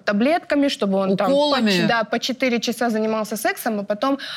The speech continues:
Speaker 1: обычный паренёк такой: "Блин, а я так не могу, поэтому я не смогу её, скорее всего, удовлетворить". И тут у нас синдром тревожного ожидания сексуальной неудачи. У него, в принципе, он не будет вставать. Поэтому все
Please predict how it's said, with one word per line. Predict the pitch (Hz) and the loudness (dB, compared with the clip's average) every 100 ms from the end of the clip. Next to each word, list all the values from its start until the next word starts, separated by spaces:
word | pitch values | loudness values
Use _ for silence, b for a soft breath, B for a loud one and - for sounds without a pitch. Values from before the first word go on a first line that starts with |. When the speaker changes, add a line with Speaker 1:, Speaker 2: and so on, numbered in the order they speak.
| B - | B -2
Speaker 1:
обычный | 220 254 262 254 | 2 2 2 -2
паренёк | 233 240 254 320 294 | 0 0 2 2 0
такой: | 240 220 | 0 2
"Блин, | 269 311 262 | 4 4 4
а | |
я | 262 339 | 2 0
так | 294 - | 0 2
не | 285 | 4
могу, | 262 247 311 | 4 4 2
поэтому | 302 247 254 247 247 247 - | 2 0 2 2 2 0 -2
я | 262 339 | 0 2
не | 330 | 2
смогу | - 294 302 | 0 2 4
её, | 269 | 2
скорее | 269 269 254 | 0 0 0
всего, | 254 226 220 | 0 -2 0
удовлетворить". | 214 226 226 381 523 277 | 0 0 0 0 0 0
И | |
тут | 320 320 | -2 0
у | |
нас | 247 233 | 0 0
синдром | 247 240 381 | 0 0 0
тревожного | 403 208 262 240 185 | 0 0 0 0 0
ожидания | 180 208 226 | 0 0 -2
сексуальной | 185 - 214 196 196 | -4 -6 -4 -2 -2
неудачи. | 208 247 427 - B B B - | 0 0 -2 -4 B B B -4
У | |
него, | 247 233 | -2 -2
в | |
принципе, | - 311 359 - 190 | 0 -2 -2 -6 -4
он | 185 185 | -2 -2
не | 208 | 0
будет | 202 220 220 | 2 0 -2
вставать. | - 190 170 - - B B B - | -4 -2 -2 -6 -10 B B B -4
Поэтому | 269 269 285 | 0 2 2
все | 285 320 | 2 0